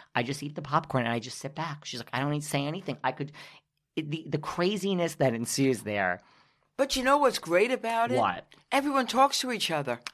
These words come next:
Speaker 1: Everybody.
Speaker 2: So
Speaker 1: It's
Speaker 2: no
Speaker 1: Cheers.
Speaker 2: one is
Speaker 1: It's the Upper
Speaker 2: really,
Speaker 1: East Side
Speaker 2: uh,
Speaker 1: Cheers.
Speaker 2: you go to a bar, you never speak to anybody. Or if
Speaker 1: Never.
Speaker 2: you're sitting at a table, you never would even entertain the
Speaker 1: Never.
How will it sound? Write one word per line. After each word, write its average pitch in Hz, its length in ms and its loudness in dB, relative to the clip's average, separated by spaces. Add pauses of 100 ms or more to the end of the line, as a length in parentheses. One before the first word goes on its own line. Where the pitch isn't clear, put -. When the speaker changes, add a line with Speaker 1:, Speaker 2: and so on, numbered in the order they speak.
(120)
Speaker 1:
Everybody. 135 640 4
Speaker 2:
So - 280 6
Speaker 1:
It's 226 180 8
Speaker 2:
no 269 160 10
Speaker 1:
Cheers. 185 380 10
Speaker 2:
one 233 60 8
is 147 60 8
Speaker 1:
It's 147 120 6
the 151 140 12
Upper 160 120 12
Speaker 2:
really, 160 140 10
Speaker 1:
East 151 120 2
Side 143 220 6
Speaker 2:
uh, 214 160 10
Speaker 1:
Cheers. 107 240 6
Speaker 2:
you 220 80 0
go 233 180 4
to 277 160 0
a 240 60 2
bar, 147 560 2 (160)
you 208 120 -10
never 214 280 -4
speak 175 280 -8
to - 140 -8
anybody. 139 460 -4
Or 131 60 6
if 165 240 10
Speaker 1:
Never. - 60 4
Speaker 2:
you're 226 100 2
sitting 269 280 0
at 220 80 4
a 202 80 4
table, 190 560 0 (720)
you 170 100 -10
never 156 420 -6 (380)
would 151 260 -12
even 151 240 -8
entertain 170 560 -10
the 180 100 -2
Speaker 1:
Never. 151 320 6